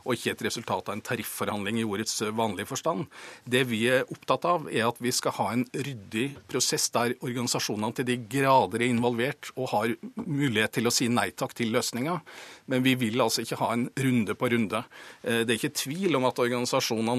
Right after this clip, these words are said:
også har en stor interesse av å komme frem til en løsning, men vi har lagt opp et løp der vi synes vi involverer organisasjonene veldig aktivt, der vi gir dem muligheten til å takke nei til det som kommer på bordet, og der de også får muligheten til å forankre det i egen organisasjon.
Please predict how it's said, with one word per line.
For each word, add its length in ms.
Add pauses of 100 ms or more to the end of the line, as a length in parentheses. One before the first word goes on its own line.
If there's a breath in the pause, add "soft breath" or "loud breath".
også 160
har 80
en 60
stor 260
interesse 400
av 80
å 80
komme 160
frem 220
til 160
en 40
løsning, 380
men 160
vi 400
har 140
lagt 260
opp 120
et 120
løp 260
der 120
vi 80
synes 320
vi 100
involverer 480
organisasjonene 540
veldig 400
aktivt, 400 (300 loud breath)
der 100
vi 140
gir 80
dem 280
muligheten 540
til 120
å 40
takke 240
nei 200
til 140
det 140
som 140
kommer 260
på 100
bordet, 380 (340 loud breath)
og 120
der 120
de 80 (140)
også 240
får 120
muligheten 340
til 100
å 20
forankre 460
det 120
i 40
egen 180
organisasjon. 680